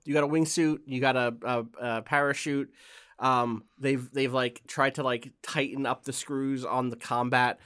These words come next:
You can aim down sights in this one, which is a weird thing to say, but it feels, it's, it still feels very much like a game where you really have to know how to bring your own fun to it. So much of the game is about getting things to do with your tethers. Uh, J-, Just Cause, Just Cause is an open world action series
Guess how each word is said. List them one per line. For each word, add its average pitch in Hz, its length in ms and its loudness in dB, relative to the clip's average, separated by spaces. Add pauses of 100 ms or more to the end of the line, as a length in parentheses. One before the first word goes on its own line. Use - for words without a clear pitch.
(240)
You 151 120 -10
can 165 160 -2
aim 131 240 2
down 147 240 4
sights 180 340 0
in 98 160 -6
this 101 220 -6
one, 90 320 -8
which 131 200 -4
is 127 100 -2
a 123 60 0
weird 117 280 -2
thing 107 200 -6
to 110 80 -8
say, 101 400 -4
but 135 120 -4
it 156 60 -2
feels, 196 460 -2
it's, - 280 -6
it 123 400 -6
still 196 240 -2
feels 151 340 0
very 131 300 0
much 123 300 -2
like 113 340 -4 (580)
a 143 60 -2
game 135 240 2
where 127 100 2
you 131 220 -4
really 123 320 -2
have 120 160 -6
to - 80 -14
know 117 100 -4
how 120 60 -2
to 113 80 -8
bring 113 180 -6
your 104 140 -4
own 101 80 -8
fun 104 240 -6
to 110 180 -4
it. 107 220 -4
So - 180 -2
much 143 160 -2
of 135 60 -6
the 131 80 -4
game 120 160 0
is 113 80 -4
about 107 440 -2
getting 110 480 -6 (220)
things 123 220 -2
to 120 100 -10
do 113 140 0
with 107 160 -4
your 98 80 -8
tethers. 202 680 -4
Uh, 160 200 0
J-, 175 120 -8
Just 240 220 4
Cause, 214 240 4
Just 214 220 -2
Cause 196 240 4
is 113 180 -4
an 113 80 -4
open 113 200 -6
world 139 180 0
action 170 240 2
series 160 480 -2